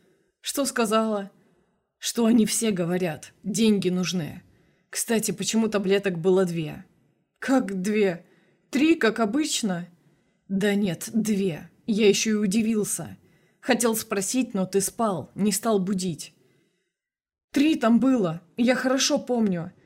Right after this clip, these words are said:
Может, одна закатилась? Ты смотрел под кроватью?" "Под кроватью? Почему под кроватью?" "Они в гостиной лежали на столе. Я эти таблетки Мадине оставил, она связку потянула.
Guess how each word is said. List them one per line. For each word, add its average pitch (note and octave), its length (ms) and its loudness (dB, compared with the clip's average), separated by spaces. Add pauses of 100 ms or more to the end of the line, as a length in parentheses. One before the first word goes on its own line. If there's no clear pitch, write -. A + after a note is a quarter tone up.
(300)
Может, C4 380 2
одна B3+ 260 2
закатилась? B3+ 800 -4 (180)
Ты C4 100 -6
смотрел C#4 400 2
под D4 220 -4
кроватью?" G#3 760 -4 (720)
"Под G#3 180 -6
кроватью? G3+ 760 -4 (280)
Почему B3+ 380 6
под G3+ 180 -2
кроватью?" F#3+ 720 -2 (640)
"Они A#3+ 260 6
в F#3+ 60 2
гостиной A3 560 2
лежали F#3+ 440 2
на D#3+ 140 -4
столе. F#3+ 560 -2 (480)
Я G#3 320 4
эти F#3 200 -2
таблетки G3 480 0
Мадине F#3+ 460 0
оставил, F#3 540 -6 (160)
она A3 240 2
связку G#3 460 -2
потянула. F#3+ 720 -2